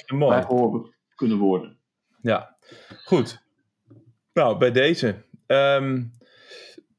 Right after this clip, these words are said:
Speaker 1: en een ander dingetje nog, eh, is ook misschien, eh, belangrijk. Dat wij in tegenstelling tot de voorgaande podcast, eh, dit keer niet, eh, eh, naast elkaar zitten.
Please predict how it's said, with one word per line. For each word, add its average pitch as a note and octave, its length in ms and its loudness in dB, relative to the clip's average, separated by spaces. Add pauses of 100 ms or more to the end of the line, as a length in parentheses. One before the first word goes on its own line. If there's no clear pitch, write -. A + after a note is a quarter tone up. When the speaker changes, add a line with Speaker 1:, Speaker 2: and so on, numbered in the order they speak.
(320)
Speaker 1:
en D3 200 0
een D3 180 2
ander E3+ 340 0
dingetje D3 680 -2
nog, C#3 420 -2
eh, C3 460 0
is - 220 -4
ook D3 180 -2
misschien, B2+ 340 -4
eh, A#2 180 0
belangrijk. A2+ 380 -2
Dat B2 160 0
wij B2+ 240 2
in A2+ 320 -4
tegenstelling C3 580 -2
tot A#2+ 200 -4
de A#2+ 100 -10
voorgaande C3 540 -2
podcast, B2+ 680 -4 (380)
eh, A2 320 -2
dit A#2+ 180 0
keer B2 220 0
niet, C#3 420 -2
eh, G#2+ 500 0
eh, G2 60 -6 (300)
naast A2 440 -2
elkaar G#2+ 300 -2
zitten. G#2+ 380 -10